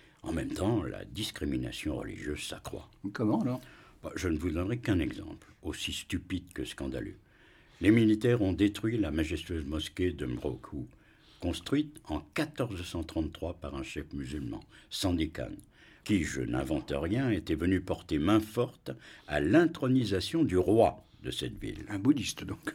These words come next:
Speaker 1: C'est vous montrer toute l'absurdité de cette répression aveugle. Tout aussi absurde après les attentats du onze septembre deux mille un aux États-Unis. Pour mieux stigmatiser les Rohingyas, on les a accusés d'accointance avec Al-Qaïda.
Speaker 2: C'est un prétexte.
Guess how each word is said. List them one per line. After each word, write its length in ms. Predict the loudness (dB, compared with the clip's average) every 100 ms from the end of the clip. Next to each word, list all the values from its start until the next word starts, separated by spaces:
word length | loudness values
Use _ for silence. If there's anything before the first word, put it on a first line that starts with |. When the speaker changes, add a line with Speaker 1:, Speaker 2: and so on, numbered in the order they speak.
| -4
Speaker 1:
C'est 100 | -2
vous 120 | 0
montrer 380 | 0 0 0 -2
toute 420 | 0 -4 -4 -6
l'absurdité 960 | -4 -2 -4 -4 -2 -2 -2 -6 -2 -2
de 140 | -4
cette 420 | -6 -8 -10 -10 -10
répression 640 | -6 -8 -4 -6 -4 -4
aveugle. 380 | -4 -6 -8 -14 -18 -20 -8
Tout 200 | -4 -2
aussi 240 | -2 4 4
absurde 500 | 4 0 2 2 0
après 240 | -2 -2
les 160 | -2 0
attentats 420 | -2 -4 -2 -2
du 140 | -2
onze 180 | -6 -6
septembre 460 | -6 -8 -4 -2 0
deux 120 | 0
mille 200 | 0 -2
un 120 | -2
aux 120 | -4
États-Unis. 600 | -4 -10 -8 -2 -2 -2 -8 -18 -18 -6
Pour 180 | -2 4
mieux 200 | 6 6
stigmatiser 920 | 4 0 2 0 0 -4 -2 -2 -4 _ -16
les 120 | -12
Rohingyas, 560 | -6 0 2 2 2 0 -14 -20 -20 -14 2
on 60 | 8
les 220 | 10 8
a 80 | 8
accusés 560 | 4 2 -2 2 0
d'accointance 800 | 2 0 4 2 2 -2 -2 -4
avec 280 | -6 -6 -2
Al-Qaïda. 640 | -2 -2 -4 -2 -2 -6 -14 _ -2
Speaker 2:
C'est 80 | -2
un 80 |
prétexte. 480 | 0 -2 -2 -6 -12